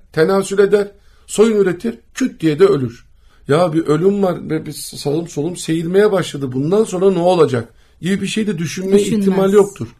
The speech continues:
Speaker 1: Zaten
Speaker 2: Ama
Speaker 1: o
Speaker 2: insan
Speaker 1: sürünün hem cinsleri içerisinde bulunanları vesairesi de ölen canlıya baktıklarında, kendi arkadaşlarına baktıklarında ya şöyle anlamsız anlamsız bakarlar veya işte bazı maymun cinslerinde olduğu gibi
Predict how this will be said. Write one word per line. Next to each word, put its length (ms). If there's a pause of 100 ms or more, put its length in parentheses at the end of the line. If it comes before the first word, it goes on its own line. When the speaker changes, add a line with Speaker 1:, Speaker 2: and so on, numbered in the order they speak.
(320)
Speaker 1:
Zaten 600
Speaker 2:
Ama 140
Speaker 1:
o 40
Speaker 2:
insan 380
Speaker 1:
sürünün 560 (260)
hem 280
cinsleri 480
içerisinde 600
bulunanları 680 (340)
vesairesi 640
de 40
ölen 600
canlıya 460
baktıklarında, 760
kendi 280
arkadaşlarına 580
baktıklarında 760 (480)
ya 80
şöyle 240
anlamsız 600
anlamsız 520
bakarlar 600 (340)
veya 200
işte 320
bazı 280
maymun 340
cinslerinde 520
olduğu 380
gibi 320